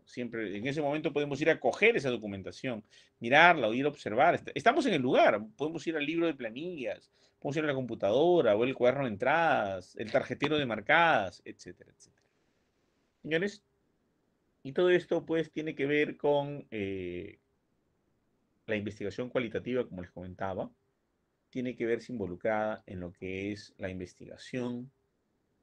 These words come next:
el desarrollo y la innovación. No hay posibilidad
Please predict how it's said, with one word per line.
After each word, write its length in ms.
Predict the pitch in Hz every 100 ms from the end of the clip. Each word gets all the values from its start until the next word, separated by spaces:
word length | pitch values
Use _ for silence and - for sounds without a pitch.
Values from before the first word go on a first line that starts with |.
| _
el 140 | 104
desarrollo 840 | 95 90 - 87 101 104 104 101 - _
y 80 | -
la 100 | 90
innovación. 580 | 85 82 82 - - 87 _ _ _ _ _ _ -
No 240 | 110 113
hay 120 | 131
posibilidad 840 | 147 151 - 117 101 98 101 104